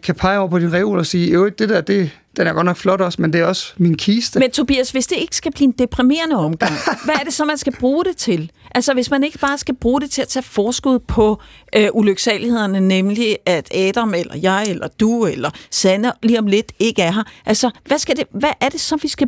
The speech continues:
Speaker 2: bruge de produkter, hvad er det for en samtale, vi skal have, som vi ikke har i dag?
Speaker 1: Jamen, vi skal jo have samtalen om, at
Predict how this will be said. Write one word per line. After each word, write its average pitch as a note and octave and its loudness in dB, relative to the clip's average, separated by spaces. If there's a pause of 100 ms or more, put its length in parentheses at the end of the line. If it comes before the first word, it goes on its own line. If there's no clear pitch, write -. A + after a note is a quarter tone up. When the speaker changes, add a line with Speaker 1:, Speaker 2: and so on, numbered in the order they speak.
Speaker 2:
bruge B3+ 2 (220)
de C#4 2
produkter, - -4 (180)
hvad C4 0
er - 0
det C4 -8
for C#4 2
en B3+ 2
samtale, B3+ 0
vi A3+ -4
skal A#3 -2
have, F#3 -2
som A#3+ -2
vi B3 4
ikke B3 -4
har A3 -2
i - -10
dag? - -8 (200)
Speaker 1:
Jamen, F3 6
vi E3+ 4
skal E3 -2
jo D#3+ 4
have E3+ 2
samtalen F3+ 0
om, F#3 2
at E3+ 0